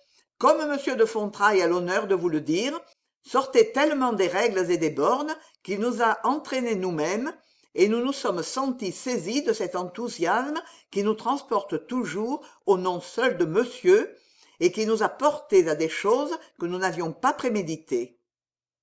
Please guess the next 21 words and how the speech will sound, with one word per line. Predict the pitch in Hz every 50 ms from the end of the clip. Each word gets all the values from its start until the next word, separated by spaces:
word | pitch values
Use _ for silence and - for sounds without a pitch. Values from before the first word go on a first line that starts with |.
| _ _ _ _ _ _ _ _ _ _ _ _ _ _ _ -
Mais | 180 196 196 202
enfin, | 202 208 202 - - 370 349 302 240
qu'avez-vous | 214 - 233 214 185 208 190 196 269 294
fait ? » | - - - 349 349 285 202 - - - _ _ _ _ _ _ _ _
reprit | - 160 160 160 160 170 170
le | 160 160
prince. « | 160 - 151 147 147 143 147 151 - - - 165 - _ _ _ _ _ _ _ _ _ _ _ _ _ _ _ _ _ _ _ _ _ _ _ _
Ces | - - - 262 254
choses, » | - - 240 254 277 320 349 381 370 - -
reprit | - 185 185 180 - 190 190
Fontrailles, « | - 185 180 185 175 - - 160 156 156 156 151 156 - - - _ _ _ -
dont | 156 185 185
monsieur | 196 254 285 - 330 302
de | 233 214
Montrésor | 196 220 254 240 - 247 240 220 - 233 233 214 165 175
a | 165
l'honneur | 160 165 190 214 214 226 233 240 226 180 165
de | 180
parler | 175 - 185 175 175 180 175
à | 160 156 151
monsieur, | 147 143 143 - - - 170 190 240 330 -